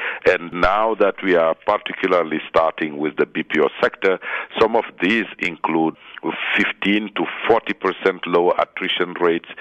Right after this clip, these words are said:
Impact sourcing workers have higher levels of employee motivation. It allows the businesses to access new sources of talent and opportunities to fulfill their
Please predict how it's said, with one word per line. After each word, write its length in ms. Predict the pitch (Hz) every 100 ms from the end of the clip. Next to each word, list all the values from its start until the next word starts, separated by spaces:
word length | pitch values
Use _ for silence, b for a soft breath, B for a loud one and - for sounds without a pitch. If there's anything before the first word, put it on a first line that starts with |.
| B B -
Impact 340 | 98 107 104 -
sourcing 320 | 107 - 90
workers 480 | 82 92 - 92 85
have 200 | 82 78
higher 420 | - 90 104 101
levels 440 | 90 90 85 90 82
of 100 | 82 -
employee 440 | - 82 - 82 80
motivation. 800 | 78 - 69 82 101 - 98 90 B B B B
It 160 | 92 -
allows 460 | 98 98 101 110 110
the 80 | -
businesses 580 | 78 90 85 87 - 85 -
to 80 | -
access 380 | - 85 - - -
new 260 | 78 92 107 -
sources 340 | 104 - 101
of 100 | 95 - -
talent 360 | 95 95 92
and 140 | 92 92
opportunities 720 | 90 90 - 92 90 - 95 -
to 80 |
fulfill 460 | 80 - 95 - 92
their 160 | 82 90